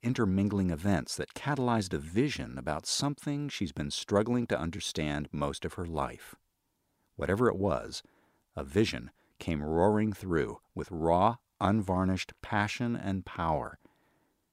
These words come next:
She sees the process as a contribution to the new mythos, viewing Eve as an archetypal figure rather than a religious one.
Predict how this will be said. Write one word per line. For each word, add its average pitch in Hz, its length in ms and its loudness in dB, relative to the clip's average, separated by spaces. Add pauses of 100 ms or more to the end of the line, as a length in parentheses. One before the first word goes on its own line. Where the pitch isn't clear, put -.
(120)
She - 160 0
sees 123 200 4
the 98 80 0
process - 640 0
as 73 140 -8
a 69 60 -12
contribution 110 960 2
to - 140 -8
the - 100 -10
new 78 220 2
mythos, 85 580 -2 (460)
viewing 92 420 2
Eve 82 500 2 (380)
as 76 120 -4
an 69 100 -4
archetypal 107 640 -4
figure 76 500 -4 (220)
rather 69 280 -2
than 69 160 -4
a 85 60 0
religious 101 540 0
one. - 240 -14